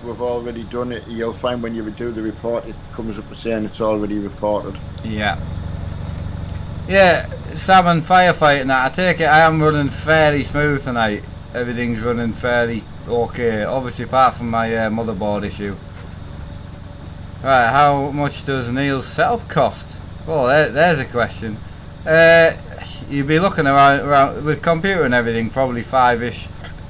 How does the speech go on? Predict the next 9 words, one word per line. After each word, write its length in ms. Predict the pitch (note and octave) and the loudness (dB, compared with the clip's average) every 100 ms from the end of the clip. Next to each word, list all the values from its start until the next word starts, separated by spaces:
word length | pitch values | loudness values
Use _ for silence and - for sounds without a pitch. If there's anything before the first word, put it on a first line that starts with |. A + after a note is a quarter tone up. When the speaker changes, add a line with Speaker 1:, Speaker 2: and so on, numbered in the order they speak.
| - - | -14 -8
Speaker 2:
a 60 | |
little 220 | A#2+ B2 A#2+ | -2 0 2
bit 180 | B2+ | 0
more, 360 | A#2+ B2 B2+ B2 - - - - - - - - - - - - | 2 2 2 2 -4 -16 -16 -16 -16 -16 -16 -16 -16 -14 -14 -6
ish, 360 | C3 - - - - - - - | -6 -6 -10 -14 -16 -14 -14 -12
give 160 | - B2+ | -6 -2
or 120 | B2+ | -2
take. 360 | - C3 C3 B2+ - | -2 0 0 -2 -4
It, 200 | D#3 | -6